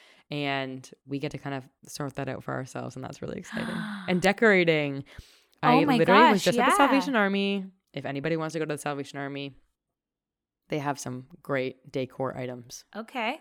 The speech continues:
Speaker 2: okay.
Speaker 1: Secondhand, baby.
Speaker 2: All right. We love hearing
Speaker 1: <laughs> All
Speaker 2: that.
Speaker 1: right. <laughs>
Speaker 2: All right. <laughs> You heard it
Speaker 1: Um,
Speaker 2: here first.
Speaker 1: yeah, seriously. But, um,
Speaker 2: I'm excited to see what traditions you guys come up with,
Speaker 1: I
Speaker 2: 'cause
Speaker 1: know,
Speaker 2: I'm
Speaker 1: me
Speaker 2: so
Speaker 1: too.
Speaker 2: excited.
Speaker 1: I, I
Speaker 2: You
Speaker 1: actually
Speaker 2: guys
Speaker 1: wanna
Speaker 2: are gonna
Speaker 1: be,
Speaker 2: be
Speaker 1: I'm gonna
Speaker 2: so
Speaker 1: be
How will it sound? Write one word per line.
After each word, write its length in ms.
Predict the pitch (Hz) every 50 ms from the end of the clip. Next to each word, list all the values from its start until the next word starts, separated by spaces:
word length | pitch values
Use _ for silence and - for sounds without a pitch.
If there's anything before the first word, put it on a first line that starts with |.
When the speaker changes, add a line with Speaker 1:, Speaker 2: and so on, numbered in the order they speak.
| _ _ 247
Speaker 2:
okay. 300 | 294 - - 294 269 269
Speaker 1:
Secondhand, 440 | 143 127 - 135 123 131 123 120
baby. 380 | 117 117 113 123 120 - - _ _ _ _ _ _ _ _ _ _ _ _ _
Speaker 2:
All 100 | 196 202
right. 380 | 196 202 247 294 254 185 - -
We 120 | 214 196 202
love 220 | 170 185 214 254
hearing 260 | 247 170 247 220 196
Speaker 1:
<laughs> 0 |
All 100 | 160 156 147
Speaker 2:
that. 360 | 156 175 226 269 233 233 294 240 - -
Speaker 1:
right. 520 | 339 320 - 330 294 - 285 277 285 - -
<laughs> 80 | - -
Speaker 2:
All 160 | 220 220 220
right. 460 | 220 247 277 339 381 269 226 - - -
<laughs> 260 | 226 - 220 262 - - - - _ _ _ _
You 120 | 226 240
heard 200 | - 254 262 269
it 40 | 277
Speaker 1:
Um, 80 | 277 277
Speaker 2:
here 180 | 285 277 262
first. 600 | - - 311 294 254 208 196 - - - - - -
Speaker 1:
yeah, 260 | 147 143 139 135 131
seriously. 540 | 247 - 139 135 131 - - - 131 131 131 120 - _ _ _ _ _ _ _ -
But, 220 | 156 151 151 151
um, 400 | 151 147 143 143 139 139 135 135
Speaker 2:
I'm 140 | - 233 254
excited 360 | 285 294 - 269 254 254 247
to 80 | - 262
see 140 | - 247 233
what 140 | 233 226 233
traditions 420 | 233 202 220 214 202 233 226 220
you 60 | 220
guys 180 | 208 214 220 208
come 160 | - 240 214
up 140 | 208 180 196
with, 160 | 226 220 -
Speaker 1:
I 60 | - 240
Speaker 2:
'cause 80 | 254 277
Speaker 1:
know, 140 | 311 339 339
Speaker 2:
I'm 60 | 302
Speaker 1:
me 100 | 277 269
Speaker 2:
so 220 | - - 294 262 262
Speaker 1:
too. 80 | - 269
Speaker 2:
excited. 240 | 208 180 165 147 175
Speaker 1:
I, 40 |
I 40 | 196 -
Speaker 2:
You 40 |
Speaker 1:
actually 260 | - 208 220 240 240 240
Speaker 2:
guys 40 | 254
Speaker 1:
wanna 120 | 247 247
Speaker 2:
are 20 | 226
gonna 100 | 240 240
Speaker 1:
be, 20 | 220
Speaker 2:
be 40 | -
Speaker 1:
I'm 100 | - 190
gonna 120 | 202 208
Speaker 2:
so 200 | 208 202 220 233
Speaker 1:
be 60 | 269